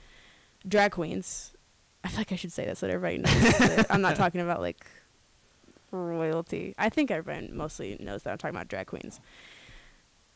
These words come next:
Speaker 1: I'm pretty sure it also comes from the minority community, so black, the black community, Hispanic community. It's, it's a colloquial,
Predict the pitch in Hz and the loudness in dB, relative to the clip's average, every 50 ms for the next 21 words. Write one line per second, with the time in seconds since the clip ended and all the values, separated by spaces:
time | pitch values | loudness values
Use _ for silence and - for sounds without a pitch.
0 | _ _ _ _ _ - - 240 247 233 - - - - 294 311 349 339 - - | _ _ _ _ _ -2 2 4 4 4 4 0 2 4 6 6 6 6 6 6
1 | 302 277 240 208 196 208 202 202 220 233 - 294 254 - - 208 190 190 175 - | 6 6 8 8 6 6 6 6 4 4 6 4 4 4 2 2 2 2 2 -2
2 | - - - 190 180 175 175 170 170 170 165 151 - - - 185 196 185 185 180 | -2 0 2 4 4 4 4 2 2 0 -2 -6 -8 -12 -4 -2 0 2 2 2
3 | 175 175 208 277 269 262 - - 170 - 98 95 101 - - - - - - 190 | 4 4 4 2 2 0 -2 -4 -6 -4 -4 -4 -4 -4 -6 -6 -4 -2 -4 -2
4 | 180 190 196 208 - - _ - 190 190 214 - - - 185 165 - - - - | 0 2 0 0 0 -2 _ -6 -2 -2 -2 -2 -2 -4 -6 -6 -4 -6 -6 -6
5 | 170 175 - - 180 175 - - - 160 - 90 - - - - - - - 104 | -6 -6 -4 -4 -4 -4 -6 -8 -8 -8 -8 -8 -8 -8 -8 -8 -8 -8 -8 -8
6 | 185 - - - - - - - 180 - - 180 165 165 170 - - - 196 196 | -8 -6 -6 -6 -6 -6 -6 -8 -8 -4 -2 -2 -2 -2 -4 -6 -4 0 2 4
7 | 196 196 - - 190 180 170 160 151 117 165 | 4 4 2 0 0 0 0 0 -2 -2 -6